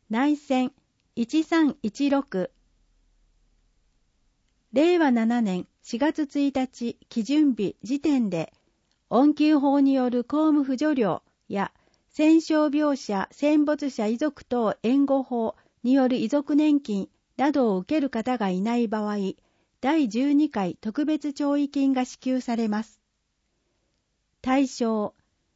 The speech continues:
次の順番の先順位の方一人。一、七年四月一日までに戦傷病者、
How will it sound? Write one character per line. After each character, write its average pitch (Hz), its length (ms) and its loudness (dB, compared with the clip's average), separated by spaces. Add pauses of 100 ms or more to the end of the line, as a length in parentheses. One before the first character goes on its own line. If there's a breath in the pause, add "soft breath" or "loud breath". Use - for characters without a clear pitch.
(400)
次 262 300 2
の 311 140 4
順 240 300 0
番 226 280 -2
の 208 220 -6
先 277 360 -2
順 330 280 4
位 302 60 4
の 226 140 0
方 180 240 -6
一 226 280 -4
人。 180 200 -6 (1200)
一、 247 440 -4 (380)
七 247 320 2
年 247 260 2 (200)
四 240 140 -8
月 302 240 -2
一 302 280 -2
日 302 280 -2
ま 254 120 2
で 202 140 -2
に 160 240 -4 (120)
戦 311 300 4
傷 311 340 2
病 302 260 4
者、 190 300 -4